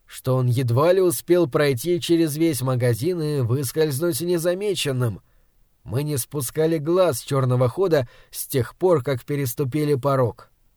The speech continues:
Мы с Гордоном неспешно бродили между всевозможными редкостями и самым невинным видом обсуждали некоторые из них, хотя я понятия не имел об их цене. Левантиец, скрестив ноги,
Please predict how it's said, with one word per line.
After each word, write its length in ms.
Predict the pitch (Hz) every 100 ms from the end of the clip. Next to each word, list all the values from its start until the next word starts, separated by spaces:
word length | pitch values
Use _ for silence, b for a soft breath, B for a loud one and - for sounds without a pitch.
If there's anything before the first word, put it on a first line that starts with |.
| _ - - - _
Мы 240 | 98 147
с 80 | 127
Гордоном 520 | 156 175 151 156 156
неспешно 640 | 156 147 - 185 147 160 156
бродили 520 | 156 151 180 175 147
между 360 | 151 139 143
всевозможными 800 | 123 139 135 120 156 160 127 131
редкостями 800 | 117 156 170 175 160 175 175 165 b b b b
и 120 | -
самым 440 | - 190 208 208 196
невинным 600 | 196 208 202 185 180 156
видом 320 | 208 202 180
обсуждали 640 | 143 170 156 165 185 180
некоторые 580 | 165 170 165 160 165 165
из 100 | 123
них, 260 | 139 139 - b b
хотя 300 | - - 120
я 80 | 120
понятия 640 | 135 156 147 110 - 113
не 240 | 110 117
имел 260 | 117 156 160
об 140 | 131
их 120 | 139 -
цене. 440 | 135 127 110 78 _ _ _ _ _ _
Левантиец, 840 | 101 139 135 127 131 160 175 - -
скрестив 560 | - 139 123 - 120 101
ноги, 400 | 151 180 185